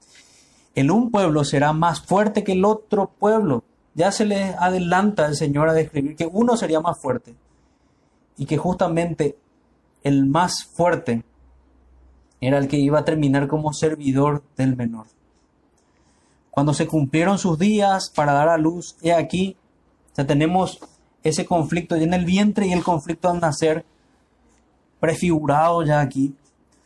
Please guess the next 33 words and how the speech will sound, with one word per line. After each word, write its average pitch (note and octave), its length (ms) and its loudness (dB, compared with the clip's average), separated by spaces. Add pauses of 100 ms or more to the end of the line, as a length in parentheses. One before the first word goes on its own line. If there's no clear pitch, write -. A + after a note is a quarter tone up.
(440)
"Cuando - 180 0
se D3+ 160 0
cumplieron E3 480 0
sus D#3 300 -2
días G3+ 400 2
para D#3+ 200 0
dar D3+ 140 4
a F3+ 80 4
luz, D#3 480 -6
he D3+ 80 0
aquí, D#3 400 -2
había C#3+ 300 0
gemelos E3+ 680 0
en E3 120 -6
su E3 140 -16
vientre, C3 520 -4 (800)
y F#3+ 140 0
salió D#3+ 540 0 (500)
el D3+ 140 0
primero D#3 400 2
rubio", D#3+ 580 0 (1120)
que D3+ 80 -2
ahí D#3+ 340 0
varían D#3+ 520 0
la-, D#3+ 180 -4
las D3+ 180 -2
traducciones, D3+ 800 -2 (380)
era D#3+ 180 2
ru-, D#3 200 -4 (120)
eh, C#3+ 220 0
con C#3 160 -2
pelo D#3+ 260 0
rojizo, D3 640 -2